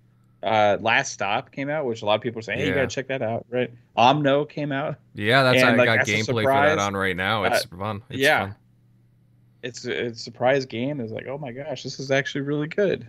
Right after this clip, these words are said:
Speaker 1: you know? Um, then we have all the big hitters coming, right? We got Hades. Game,
Speaker 2: Yeah.
Speaker 1: Game of the Year winner coming to Game Pass, you know? Um,
Speaker 2: Twelve
Speaker 1: coming.
Speaker 2: minutes.
Speaker 1: So, Twelve minutes? Yeah, dude, i-, it's crazy.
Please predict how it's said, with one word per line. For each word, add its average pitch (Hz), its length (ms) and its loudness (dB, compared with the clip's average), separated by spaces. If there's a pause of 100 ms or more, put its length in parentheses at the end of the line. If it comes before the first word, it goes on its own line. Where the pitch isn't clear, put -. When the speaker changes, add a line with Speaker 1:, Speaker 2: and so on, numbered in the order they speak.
Speaker 1:
you 123 180 4
know? 131 260 6 (240)
Um, 113 500 4 (800)
then 143 160 4
we 147 140 4
have 147 240 2
all 147 100 4
the 143 100 0
big 147 260 -2
hitters 147 400 -2
coming, 104 440 -2 (220)
right? 123 180 6
We 135 60 6
got 139 160 6
Hades. 127 580 2 (500)
Game, 95 120 0
Speaker 2:
Yeah. - 160 0
Speaker 1:
Game 127 260 0
of 170 80 -2
the 147 80 -6
Year 160 200 -4
winner 117 340 -2
coming 127 180 -6
to 117 80 -4
Game 123 220 -4
Pass, 113 500 -4 (120)
you 113 140 -2
know? 113 280 2 (100)
Um, 107 540 4 (220)
Speaker 2:
Twelve 107 260 -2
Speaker 1:
coming. 104 160 0
Speaker 2:
minutes. 101 340 0
Speaker 1:
So, 117 380 4 (1200)
Twelve 135 280 6
minutes? 151 560 0 (140)
Yeah, 120 340 0
dude, 123 300 0
i-, 120 40 6
it's 131 380 2
crazy. 139 680 -4